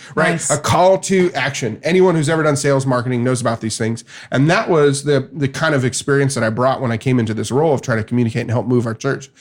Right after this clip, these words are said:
Speaker 1: A call to action, I think, is the most important thing to do, um, at the very end of your service in the context of trying to bring, uh, awareness and clarity,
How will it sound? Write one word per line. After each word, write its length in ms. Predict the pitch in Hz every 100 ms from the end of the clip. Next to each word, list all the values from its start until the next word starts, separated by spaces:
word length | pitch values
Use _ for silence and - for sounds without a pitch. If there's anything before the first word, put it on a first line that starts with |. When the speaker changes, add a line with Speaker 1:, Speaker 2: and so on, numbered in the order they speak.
| - -
Speaker 1:
A 80 | -
call 440 | - - 139 160
to 180 | 180 -
action, 380 | 123 117 113 120
I 100 | 113
think, 160 | 120 120
is 80 | 107
the 80 |
most 240 | 110 123 123
important 400 | 107 - 151 123
thing 140 | 127
to 80 | 110
do, 200 | 101 - - - - -
um, 320 | 123 113 110
at 100 | 123
the 60 | 123
very 280 | 113 117 117
end 420 | 139 135 135 135 139
of 380 | 123 113 110 -
your 100 | 110
service 460 | 104 123 110 107 - -
in 160 | 180
the 60 | 151
context 680 | 139 139 135 113 110 - -
of 80 |
trying 400 | 110 135 123 120 110
to 160 | 113
bring, 360 | 107 113 110 110 -
uh, 140 | 113
awareness 480 | - 117 120 123 117
and 80 | 110
clarity, 440 | - 113 113 147